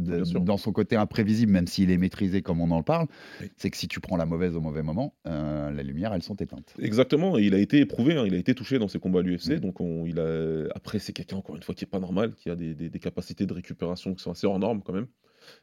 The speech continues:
Speaker 1: Et, euh... mais en tout cas, il faut pas, il faudra qu'il fasse un peu plus attention. Je pense que, enfin, je... Dans, dans, dans son camp, j'espère qu'ils l'auront préparé en étant un petit peu plus, euh, prudent dans ses approches, même s'il faut garder son style, être comme il est, être agressif,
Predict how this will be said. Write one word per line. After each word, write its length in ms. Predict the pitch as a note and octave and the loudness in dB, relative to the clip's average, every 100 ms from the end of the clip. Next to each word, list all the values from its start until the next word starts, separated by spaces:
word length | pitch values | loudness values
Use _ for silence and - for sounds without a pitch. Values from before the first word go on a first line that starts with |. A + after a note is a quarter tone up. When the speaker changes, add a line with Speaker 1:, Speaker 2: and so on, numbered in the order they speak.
| - | -8
Speaker 1:
Et, 40 | C2+ | -2
euh... 560 | C#2 A#1 A1 G#1 G#1+ - - | 0 0 -2 -2 -2 -4 -2
mais 120 | G2 | 0
en 80 | G2 | 0
tout 120 | F#2+ | 0
cas, 360 | E2 B2 B2+ - _ | 2 4 4 0 _
il 100 | G2+ | -10
faut 140 | - F#2 | -6 0
pas, 380 | - G#2 G2+ F#2 | 4 4 4 2
il 60 | |
faudra 220 | - F2 G2+ | 0 0 0
qu'il 140 | - | -2
fasse 220 | F#2+ - | -8 -2
un 80 | G2 | -2
peu 80 | G2 | -2
plus 220 | - G2 | -2 2
attention. 280 | F#2 F#2+ C3+ | 2 2 -2
Je 80 | - | 2
pense 200 | - - | 0 2
que, 340 | G2 F2+ E2+ - _ _ _ | 0 2 0 -6 _ _ _
enfin, 140 | F2+ F2+ | -6 -4
je... 60 | - - _ - | -8 -16 _ -8
Dans, 180 | F2 E2 | -6 -4
dans, 100 | F#2 F2 F2+ | -4 -4 -6
dans 140 | F2+ | -6
son 140 | - | -4
camp, 200 | F#2+ A#2 | 0 0
j'espère 340 | A2+ F2+ A2+ A#2 | 0 0 0 2
qu'ils 80 | G2+ | 2
l'auront 200 | F2 F2+ | 2 0
préparé 420 | G2 E2+ F#2+ A2+ | -2 2 4 4
en 100 | G2+ | 2
étant 220 | F2+ F#2 | -2 -2
un 40 | |
petit 140 | F2+ - | -4 -6
peu 160 | - | -4
plus, 300 | F#2 - G#2+ | -4 -4 -2
euh, 200 | F2+ E2 - | 0 -2 -4
prudent 400 | - B2 A#2+ A#2 | -2 2 4 2
dans 80 | F#2 | 2
ses 180 | F#2 | 0
approches, 240 | F2 - - | -2 0 2
même 140 | G#2+ | 2
s'il 100 | - | 0
faut 140 | G#2 G#2 | 0 4
garder 340 | A2 A2+ B2 | 4 4 2
son 140 | - | 0
style, 280 | G2+ - A3 - | -4 -2 -2 -2
être 120 | - | -2
comme 200 | G#2+ G2 | 0 2
il 80 | G2+ | 2
est, 140 | F#3+ _ _ - | 0 _ _ -2
être 200 | C#3+ A#2 | 2 4
agressif, 540 | G#2 G2 - F#3 - | 4 2 0 -2 -4